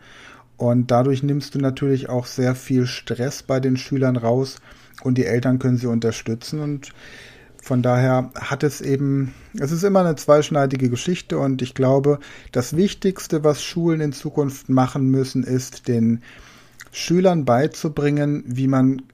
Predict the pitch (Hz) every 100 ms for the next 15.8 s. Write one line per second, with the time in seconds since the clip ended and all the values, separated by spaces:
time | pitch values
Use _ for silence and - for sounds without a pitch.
0 | - 127 131 131 - - 151 147 143 -
1 | - 120 117 107 - 107 107 120 131 -
2 | 131 123 123 - 160 180 170 147 135 135
3 | 117 110 117 107 113 113 123 127 127 117
4 | 117 - 139 170 175 151 131 131 143 151
5 | 139 135 131 143 139 147 - 139 131 131
6 | 135 135 135 - - - 113 131 131 131
7 | 117 - 113 123 135 - 110 117 151 143
8 | 135 135 123 123 151 165 - - - -
9 | - - - 120 117 113 - 127 123 120
10 | 120 123 120 - 117 110 104 113 131 139
11 | 120 127 131 - 127 127 - 123 151 131
12 | 123 120 117 110 117 113 117 113 120 120
13 | 113 117 - - - - - 123 120 117
14 | 117 120 123 147 139 127 117 110 117 135
15 | 139 123 113 113 117 113 113